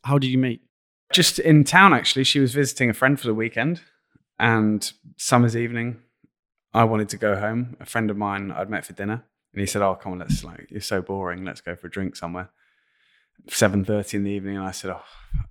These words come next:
Speaker 2: fine, like, I'll go for one." And, uh, yeah, she was standing outside. I ended up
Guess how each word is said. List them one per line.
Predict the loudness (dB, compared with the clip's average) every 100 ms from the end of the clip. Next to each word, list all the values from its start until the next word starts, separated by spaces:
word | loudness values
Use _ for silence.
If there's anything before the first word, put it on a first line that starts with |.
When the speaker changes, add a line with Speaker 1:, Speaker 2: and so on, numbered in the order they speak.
| -8
Speaker 2:
fine, | -2 -2 -2
like, | -6
I'll |
go | -6 -6
for | -6 -4
one." | -4 -4 -8 _ _ _ _ _ _ _ _ _ -20 -2
And, | 0 2 0 -4 -6 -6
uh, | -4 -4 -8 -10 -18 _ 0
yeah, | 4 4 2
she | 0 0
was | 0
standing | 0 0 -2
outside. | -4 -4 -4 -4 -6
I |
ended | -6 -4
up | -6 -8